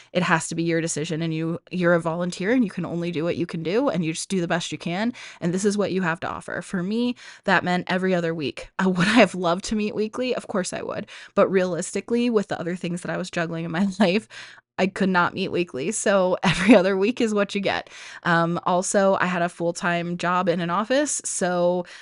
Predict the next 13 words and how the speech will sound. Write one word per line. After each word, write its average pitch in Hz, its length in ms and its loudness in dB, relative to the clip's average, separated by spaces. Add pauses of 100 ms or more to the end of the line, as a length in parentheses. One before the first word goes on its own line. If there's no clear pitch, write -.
we 185 120 0
had 175 320 2
to 208 100 -2
meet 190 240 -4
in 208 120 2
the 208 120 2
evenings. - 560 -8
That 160 280 4
is 185 260 4
the 196 160 2
option. 165 580 -2
<laughs> 226 80 2
So, 202 580 4